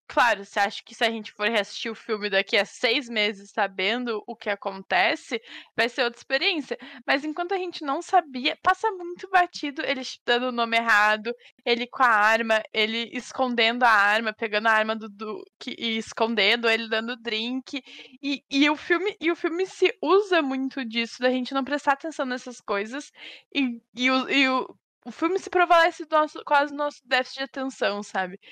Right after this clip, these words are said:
Porque são pequenos frames que tu tem que tá muito ligado, assim, pra prestar atenção realmente. Porque não tem um foco em câmera lenta ali, entendeu? Tem!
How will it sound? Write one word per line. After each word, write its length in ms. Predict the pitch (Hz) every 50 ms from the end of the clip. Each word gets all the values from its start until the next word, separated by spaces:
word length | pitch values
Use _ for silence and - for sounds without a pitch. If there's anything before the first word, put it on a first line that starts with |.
| - _ _
Porque 200 | - 254 269 269
são 160 | 262 - 302 269
pequenos 680 | - 311 294 - - 320 294 311 381 453 480 - - -
frames 600 | - - 311 262 269 294 339 381 359 330 320 -
que 140 | - 294
tu 100 | 285 320
tem 180 | 302 330 320 320
que 60 | -
tá 120 | 349 349 339
muito 420 | 320 302 277 277 320 320 - 381
ligado, 560 | 381 392 403 381 247 277 277 285 320 330 320
assim, 320 | 311 - - - 247 247 233
pra 180 | - 240 233
prestar 380 | 226 - 226 226 - - 226 214
atenção 600 | 214 - 247 240 233 226 - - 220 208 233 233
realmente. 840 | 214 196 233 226 220 220 226 233 226 202 180 180 190 - - - - - - - - _ -
Porque 240 | - 247 233 262 233
não 160 | 247 247 254
tem 160 | 254 269 254
um 100 | 262 285
foco 640 | 254 - - - 285 220 220 220 214 214 - _ -
em 80 | 226 226
câmera 520 | - - 233 226 214 214 214 214 214 220
lenta 460 | 226 214 208 196 196 196 190 - 208
ali, 140 | 185 185 170
entendeu? 420 | 170 175 185 - - 185 185 185 - _
Tem! 300 | - 466 440 302 269